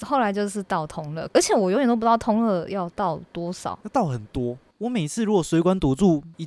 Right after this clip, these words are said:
Speaker 2: 倒都至少半瓶以上。
Speaker 1: 对啦，你是马桶，你在讲马桶吗？
Speaker 2: 没有，没有，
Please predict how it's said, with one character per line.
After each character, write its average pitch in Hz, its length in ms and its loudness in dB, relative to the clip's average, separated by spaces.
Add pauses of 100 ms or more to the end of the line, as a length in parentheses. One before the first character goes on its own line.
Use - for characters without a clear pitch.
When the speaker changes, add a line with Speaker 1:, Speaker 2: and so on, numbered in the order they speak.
Speaker 2:
倒 170 180 0
都 165 160 -2
至 180 160 -6
少 113 360 -6
半 139 180 -2
瓶 113 320 -12
以 - 20 -20
上。 113 220 -10 (240)
Speaker 1:
对 320 200 4
啦， 175 140 0
你 202 120 0
是 403 120 -2
马 226 200 4
桶， 196 240 2
你 214 80 4
在 302 40 4
讲 233 160 4
马 185 200 4
桶 214 200 0
吗？ 151 240 -8
Speaker 2:
没 202 120 -2
有， 254 60 2
没 247 100 2
有， 175 180 -2